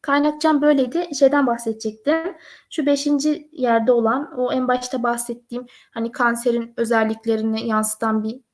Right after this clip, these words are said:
e, yuvarlak vardı. E, bu makaleden aldım onu. Dediğim gibi Douglas Hanahan, yanında bir başkası daha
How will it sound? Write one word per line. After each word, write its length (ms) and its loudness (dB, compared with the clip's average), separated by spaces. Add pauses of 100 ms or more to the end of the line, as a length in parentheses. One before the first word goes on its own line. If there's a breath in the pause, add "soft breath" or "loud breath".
e, 300 -4 (540)
yuvarlak 480 4
vardı. 320 -4 (840 loud breath)
E, 20 -8 (260)
bu 340 -4
makaleden 580 2
aldım 360 -2
onu. 320 -2 (360)
Dediğim 360 2
gibi 400 -4 (100)
Douglas 560 2
Hanahan, 480 -2
yanında 420 -2
bir 160 -4
başkası 480 -2
daha 360 -4